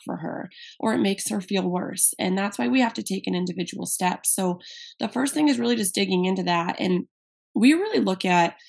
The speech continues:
the whole picture, and we're really looking at what are the stressors, because we have, you know, when we're looking at hormones, we're not just talking sex hormones, because your body is, is,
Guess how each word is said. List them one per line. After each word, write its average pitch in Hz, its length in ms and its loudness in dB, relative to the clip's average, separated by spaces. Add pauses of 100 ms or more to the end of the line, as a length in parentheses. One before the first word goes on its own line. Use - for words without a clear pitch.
(340)
the 208 100 2
whole 208 440 2
picture, - 640 -4
and 185 400 4 (420)
we're 226 180 2
really 240 220 4
looking 202 420 0
at 185 160 0
what 220 140 0
are 381 80 0
the 403 120 -2
stressors, - 720 -2
because 208 280 -4
we 226 100 2
have, 214 400 4 (380)
you 254 100 6
know, 220 220 4
when 220 180 2
we're 220 80 0
looking 269 320 2
at 214 120 0
hormones, 190 340 2
we're 202 60 0
not 214 140 0
just - 180 -6
talking 214 280 -2
sex - 320 -4
hormones, - 540 -6 (300)
because 190 320 0
your 202 80 0
body 226 440 4
is, 185 540 2
is, 196 280 -4